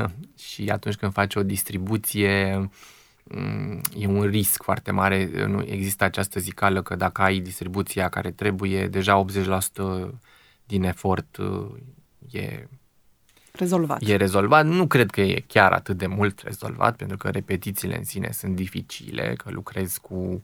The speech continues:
Speaker 1: emo-, cu zona de emoție a fiecărui om și acolo e greu de controlat. Um, nu, nu-mi dau seama. E, e și intuiție, intuiția se momește, înveți în timp să te uiți la anumiți factori,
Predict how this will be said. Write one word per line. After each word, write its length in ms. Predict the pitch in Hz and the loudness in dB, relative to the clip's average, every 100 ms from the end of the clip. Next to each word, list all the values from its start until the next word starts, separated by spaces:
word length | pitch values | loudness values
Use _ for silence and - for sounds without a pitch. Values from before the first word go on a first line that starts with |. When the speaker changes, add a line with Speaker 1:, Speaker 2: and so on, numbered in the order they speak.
| - | -8
Speaker 1:
emo-, 600 | - 90 90 87 90 90 - | -4 0 0 -2 -4 -6 -4
cu 80 | 92 | 2
zona 260 | 98 92 | 4 4
de 120 | 90 90 | 2 -4
emoție 640 | 90 95 101 - - - | 0 4 4 4 -2 -6
a 40 | |
fiecărui 500 | - 85 - - - - | -6 -6 -8 -12 -16 -8
om 300 | - 123 127 | 2 2 2
și 100 | - | -8
acolo 460 | - 92 - - - _ | -8 -8 -8 -12 -18 _
e 80 | - | -20
greu 220 | - 95 - | -4 -2 -2
de 80 | |
controlat. 680 | - - - - - 131 151 _ _ - - - - - _ _ _ | -6 -14 -12 -6 2 2 2 _ _ -20 -20 -20 -20 -20 _ _ _
Um, 720 | - 127 127 127 123 127 127 131 _ _ _ _ _ _ _ _ _ _ _ _ | 0 2 4 4 2 0 -4 -8 _ _ _ _ _ _ _ _ _ _ _ _
nu, 340 | 156 170 175 147 | 0 2 2 2
nu-mi 320 | 151 170 143 | 2 4 4
dau 160 | 98 87 | 4 2
seama. 500 | - 85 87 90 92 | 0 0 0 0 0
E, 520 | 131 127 147 147 147 175 | 0 0 0 0 2 2
e 40 | |
și 180 | 160 185 | 2 4
intuiție, 760 | 180 156 135 120 151 156 - | 2 4 4 6 4 2 2
intuiția 520 | 135 127 120 135 135 120 | 2 2 2 0 4 4
se 160 | - | 4
momește, 680 | 110 98 98 131 131 - 117 | 4 4 6 4 2 0 0
înveți 440 | 113 117 120 - | 4 2 2 0
în 140 | 107 101 | -2 -2
timp 320 | - 117 110 | -2 -2 -2
să 160 | - | -2
te 220 | 101 - 110 | -2 0 0
uiți 400 | 101 107 - 107 | 0 -2 -4 -2
la 120 | 101 | 0
anumiți 480 | 104 131 120 - - | 0 0 -4 -8 -4
factori, 760 | - 113 117 - 117 113 120 | 4 4 2 -8 0 0 0